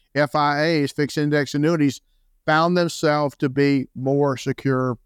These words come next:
position. You know, one of the things that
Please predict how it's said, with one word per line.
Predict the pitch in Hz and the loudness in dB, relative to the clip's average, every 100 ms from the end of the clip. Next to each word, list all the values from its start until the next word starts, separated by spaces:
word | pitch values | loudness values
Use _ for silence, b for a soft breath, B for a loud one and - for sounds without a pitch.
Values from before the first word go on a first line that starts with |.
| _ _ _ _ | _ _ _ _
position. | - 117 123 135 - 110 107 _ _ _ _ _ _ | -6 -2 0 0 0 -2 -4 _ _ _ _ _ _
You | - | 0
know, | 180 170 151 | 2 2 0
one | 143 151 180 | 0 0 0
of | 175 | 2
the | |
things | 180 170 143 | 0 0 -2
that | - 147 139 131 | -2 -2 -2 -4